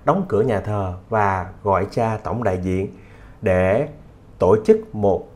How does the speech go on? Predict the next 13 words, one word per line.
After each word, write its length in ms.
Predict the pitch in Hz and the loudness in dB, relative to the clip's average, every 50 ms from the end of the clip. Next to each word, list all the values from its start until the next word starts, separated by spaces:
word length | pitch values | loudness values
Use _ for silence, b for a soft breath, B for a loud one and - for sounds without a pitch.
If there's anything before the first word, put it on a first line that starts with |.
| - - - - - | -20 -20 -20 -20 -4
thánh 160 | - 147 156 | 0 2 4
lễ 300 | 151 123 95 87 90 98 | 4 4 4 4 2 0
sám 220 | 98 - - 131 143 | -2 -2 -2 -2 0
hối. 260 | 131 127 131 156 - - - b b b b b b b b b - - - - - - | 2 2 2 2 0 -4 -10 b b b b b b b b b -20 -20 -20 -20 -6 -2
Và 180 | 120 104 104 101 | 0 2 2 2
sau 180 | - 139 143 | 4 4 6
đó 260 | 135 131 131 151 170 - | 6 6 6 4 4 2
cảnh 140 | 113 110 113 | 0 0 0
sát 200 | - 170 180 180 | -2 -4 -4 -2
cũng 160 | - 135 139 | -2 0 2
được 160 | 147 156 101 - | 2 2 2 2
thông 200 | 131 127 127 127 | 0 -2 0 2
báo 340 | 120 110 120 143 170 196 202 | 0 0 0 0 -4 -4 -6